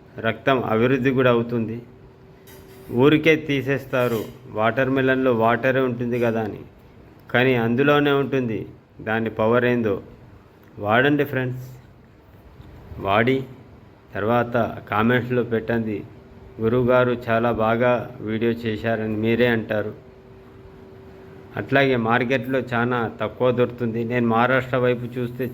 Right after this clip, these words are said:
చాలా పంటలు ఇ-, ఇవే ఉన్నాయి. తెలిసిన వాళ్ళైతే చాలా తీసుకెళ్తారు. నాగ్పూర్ అది మరియు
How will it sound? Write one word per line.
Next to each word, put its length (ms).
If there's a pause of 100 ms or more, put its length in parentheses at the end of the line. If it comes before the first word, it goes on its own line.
చాలా 300
పంటలు 440
ఇ-, 220 (180)
ఇవే 260
ఉన్నాయి. 560 (640)
తెలిసిన 360
వాళ్ళైతే 760 (600)
చాలా 260
తీసుకెళ్తారు. 760
నాగ్పూర్ 580
అది 280 (240)
మరియు 460